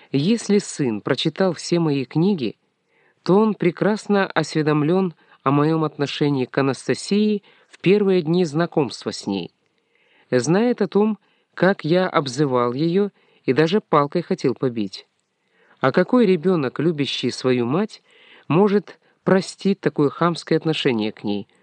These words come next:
Несомненно, каждый раз, вспоминая прочитанное, мой сын будет неприязненно думать обо мне. Зачем она дала ему прочитать мной написанные книжки?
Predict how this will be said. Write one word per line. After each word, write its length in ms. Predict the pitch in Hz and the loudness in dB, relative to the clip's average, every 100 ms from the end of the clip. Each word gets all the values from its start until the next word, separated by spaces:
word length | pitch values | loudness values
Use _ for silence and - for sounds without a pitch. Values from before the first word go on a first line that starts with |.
| _ _ _ _ _ _ _ | _ _ _ _ _ _ _
Несомненно, 680 | 147 180 - 233 202 202 185 | 2 2 2 2 2 2 0
каждый 380 | - 170 160 147 | 0 0 0 0
раз, 340 | 151 160 - - | 0 -4 -14 -16
вспоминая 540 | - 143 135 131 151 147 | -6 -2 0 0 -2 -2
прочитанное, 760 | 123 - 180 156 131 110 104 | -4 -2 -4 -2 -2 -2 -2
мой 200 | 123 151 | -2 -2
сын 300 | - 156 165 | 0 -2 0
будет 360 | 143 156 147 - _ _ _ - | 0 0 -2 -8 _ _ _ -2
неприязненно 840 | 156 170 - 170 180 233 208 202 196 | 2 2 2 2 2 2 0 0 2
думать 400 | 170 175 135 - | 2 2 0 -4
обо 160 | 113 | -2
мне. 300 | 110 104 107 - _ _ _ _ - | -2 -2 -6 -10 _ _ _ _ -8
Зачем 440 | 156 208 - 254 180 | 0 0 2 2 2
она 160 | 147 | 2
дала 260 | 131 139 139 | 2 2 2
ему 240 | 131 131 | 0 -2
прочитать 600 | 123 135 - 143 180 170 | -2 -4 -4 -2 -2 0
мной 340 | 131 139 180 160 | 0 2 2 0
написанные 600 | 135 139 151 - 147 143 | -2 -4 -6 -2 0 0
книжки? 520 | - 143 113 - - | 0 0 -2 -6 -12